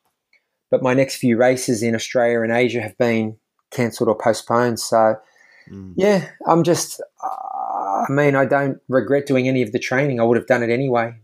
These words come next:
Speaker 1: For me, it was for mental health and for quality of life and because I love to do it. So I'm guessing a lot of your listeners, it's the same. I mean,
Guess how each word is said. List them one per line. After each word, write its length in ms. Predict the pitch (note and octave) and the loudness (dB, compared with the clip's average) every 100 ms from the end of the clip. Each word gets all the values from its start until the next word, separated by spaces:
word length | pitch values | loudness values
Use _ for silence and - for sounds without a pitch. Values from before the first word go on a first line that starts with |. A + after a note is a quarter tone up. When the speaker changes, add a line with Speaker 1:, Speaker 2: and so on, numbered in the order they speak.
| _ _ _ | _ _ _
Speaker 1:
For 100 | B2+ | -2
me, 180 | B2 A#2+ | 2 2
it 120 | A#2 | 0
was 260 | A2+ - _ _ _ _ _ _ _ _ | -4 -6 _ _ _ _ _ _ _ _
for 160 | - B2 | -6 0
mental 400 | B2+ B2+ C3 A2 | 0 0 0 -2
health 400 | C3 C#3+ C3+ - | 0 0 0 -2
and 200 | B2 A2 | -4 -6
for 120 | - | -10
quality 400 | - C3+ C3 B2 | -2 0 2 2
of 100 | A#2 | 2
life 320 | A#2+ C3+ C#3 | 2 2 0
and 100 | A#2+ | -4
because 200 | A2+ A2+ | -2 2
I 40 | A#2 | 2
love 220 | A#2+ - | 2 -2
to 100 | A2 | 0
do 200 | B2+ B2 | 2 2
it. 160 | - | 0
So 340 | - B2 A2+ - _ _ - | -2 0 0 0 _ _ -6
I'm 100 | C3+ | 0
guessing 280 | C#3 C3+ C3 | 0 2 2
a 40 | |
lot 140 | C3 C3 | 2 4
of 60 | |
your 100 | C3 | 2
listeners, 400 | B2+ B2+ C3+ A2+ | 2 0 0 -2
it's 160 | A#2+ - | -2 -4
the 60 | |
same. 440 | A#2 B2 C#3 D3 A2 - | -2 0 0 0 -8 -8
I 80 | B2 | -4
mean, 360 | A#2+ A#2+ A2+ | -2 -2 -2